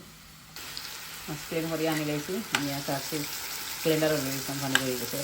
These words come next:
মাছ তোরা দেখবা সব সময় আমার মাছ, মাছের পরিমাণ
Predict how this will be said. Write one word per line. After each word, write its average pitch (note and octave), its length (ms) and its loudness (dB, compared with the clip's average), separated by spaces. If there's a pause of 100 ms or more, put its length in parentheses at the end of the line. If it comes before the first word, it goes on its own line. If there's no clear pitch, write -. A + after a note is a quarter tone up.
(1300)
মাছ E3+ 220 2
তোরা F3 200 8 (100)
দেখবা E3 240 4
সব F3+ 160 2
সময় E3 300 4
আমার D#3 200 4
মাছ, D3 160 6 (600)
মাছের E3 320 2
পরিমাণ D#3 280 4